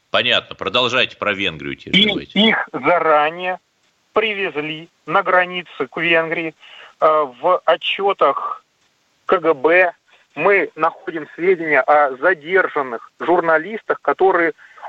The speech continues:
Speaker 2: уже в первые же дни этого мятежа уже стремятся и говорят: «Вот здесь у вас, но мы же знаем, что-то происходит». Еще на месте не знают, что будет происходить, что будет, как будет развиваться ситуация.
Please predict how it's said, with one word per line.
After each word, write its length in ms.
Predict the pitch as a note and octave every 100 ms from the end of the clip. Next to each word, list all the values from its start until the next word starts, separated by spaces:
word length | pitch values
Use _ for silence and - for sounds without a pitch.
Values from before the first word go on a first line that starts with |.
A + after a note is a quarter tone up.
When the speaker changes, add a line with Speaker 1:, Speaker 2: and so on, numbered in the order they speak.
| -
Speaker 2:
уже 480 | - E3+ D3 F3 E3
в 180 | - _
первые 560 | F#3+ G3 F3 D3 C3 B2
же 180 | B2+
дни 260 | B2 C#3 F3+
этого 380 | D#3 D#3+ D3 C3+
мятежа 500 | C3+ C3+ C#3 G3 A3
уже 460 | F3 D3+ E3 F3 -
стремятся 680 | - C#3+ C#3+ G3+ A#3 - - - -
и 80 | -
говорят: 320 | C3+ F3 D3
«Вот 360 | C3 D#3 A#3+ E3+ _
здесь 320 | C#3 A#3+ -
у 100 | E3
вас, 260 | F3+ A#3 D#3
но 100 | D3+
мы 140 | F3+ F#3+
же 120 | G#3+
знаем, 340 | A#3 C4+ E3
что-то 260 | - F3+ F3+
происходит». 720 | F3 G3+ G#3+ - B3+ G#3+ A#2+ - - - - _
Еще 300 | - - G3
на 140 | F#3 G3
месте 420 | A#3+ A3 - D#3+
не 140 | D#3
знают, 380 | D#3+ F#3 F3+ C3+
что 340 | - E3+ D#3 A2+
будет 320 | B2 C#3 B2
происходить, 580 | - C3+ - D#3+ A3 F#3+
что 400 | - - F3 F#3+
будет, 480 | C3 A#2 E3+ C#3 A2
как 200 | D#3+ C3+
будет 200 | B2 B2
развиваться 540 | C#3+ C#3+ E3 C#3+ - -
ситуация. 520 | - D#3+ G#3+ - A#2+